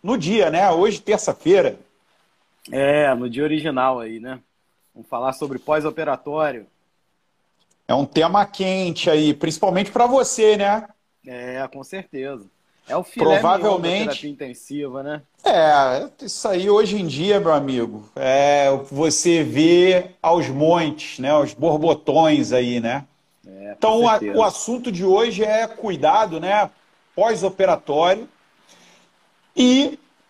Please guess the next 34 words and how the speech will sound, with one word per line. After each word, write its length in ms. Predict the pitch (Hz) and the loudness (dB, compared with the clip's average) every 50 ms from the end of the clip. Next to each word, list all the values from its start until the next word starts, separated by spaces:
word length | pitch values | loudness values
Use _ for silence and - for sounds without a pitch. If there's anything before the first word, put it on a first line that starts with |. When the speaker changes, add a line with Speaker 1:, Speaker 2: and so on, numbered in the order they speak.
| _ _ _ _ _ - | _ _ _ _ _ 0
Speaker 1:
o 100 | - 185 | 2 2
nosso 380 | 226 226 233 233 233 - 240 | 4 4 2 0 -2 -6 -10
Papo 380 | 180 - - 208 220 226 - 220 | -8 -2 0 0 0 0 -2 -2
Med 280 | 190 202 208 202 180 - | 0 0 0 0 -2 -6
Code, 360 | - 185 196 214 233 202 185 | 0 2 4 4 4 0 -2
que 120 | - - 175 | -10 -14 -16
vira 440 | 135 98 104 151 220 254 233 202 | -16 -10 -6 -2 0 2 2 0
podcast, 960 | - - - 190 208 220 175 156 - - 165 175 202 233 240 226 233 - - 165 | 0 0 0 2 2 2 0 -6 -6 0 2 4 4 4 2 0 -2 -4 -6 -4
né? 180 | 170 190 214 | -2 0 0
Já 140 | 196 165 156 | 2 0 0
temos 300 | - - 185 196 185 143 | 0 0 -2 0 2 2
aí 140 | 160 160 190 | 2 2 2
uma 220 | 214 202 202 - | 0 0 0 0
gama 540 | - 101 98 127 160 185 208 226 214 214 196 | 0 -2 0 2 2 4 4 2 2 0 0
de 160 | 151 139 165 | 0 0 2
aulas 640 | 165 160 175 190 185 185 165 143 127 - - - - _ _ _ _ _ _ _ _ | 2 4 4 4 4 2 2 -2 -6 -6 -10 -18 -20 _ _ _ _ _ _ _ _
em 120 | - 156 147 | -6 -2 0
relação 400 | 151 180 185 165 147 - 202 190 | 2 4 4 2 2 2 2 4
ao 100 | 180 165 | 4 2
podcast 800 | - - 180 143 147 147 160 - - 160 165 180 190 180 - 180 | 2 2 2 2 2 2 -2 -8 -2 0 2 2 2 0 -2 -12
do 60 | 151 | -12
Papo 320 | - - 160 160 - 170 | -4 -2 -2 -2 -2 -4
Med 260 | 156 170 165 156 123 - | -4 -4 -4 -4 -6 -10
Code. 480 | - - 160 180 196 196 - 165 143 | -4 0 2 2 2 2 0 -4 0
Já 140 | 127 160 165 | 2 2 2
recebi 460 | 160 180 185 180 - 196 151 139 190 | 2 0 -4 -2 -4 -4 -4 -4 -4
mensagem 800 | 185 190 185 170 147 - - 175 165 180 190 175 147 156 165 160 | -2 0 0 0 -2 -4 -2 2 2 4 4 2 0 -2 -2 -2
aí 240 | 151 156 175 190 185 | -2 -2 -2 -4 -4
de 320 | 143 151 160 147 - - - - _ _ _ _ - | -4 -4 -6 -6 -6 -10 -14 -20 _ _ _ _ -2
muitos 340 | 156 190 233 233 - - - | 0 2 2 0 0 -4 -4
colegas 680 | - 220 202 180 160 160 185 202 202 - 151 151 - | 0 0 2 2 4 4 4 4 4 2 -2 -6 -12
falando 420 | - - - 160 160 175 185 190 185 | -12 -10 -8 -6 -6 -6 -6 -8 -12
que 140 | - 196 | -14 -16
escutam 760 | 185 151 - - - - 170 214 233 233 - - 165 135 104 | -16 -16 -16 -16 -14 -10 -8 -8 -8 -6 -4 -4 -4 -4 -6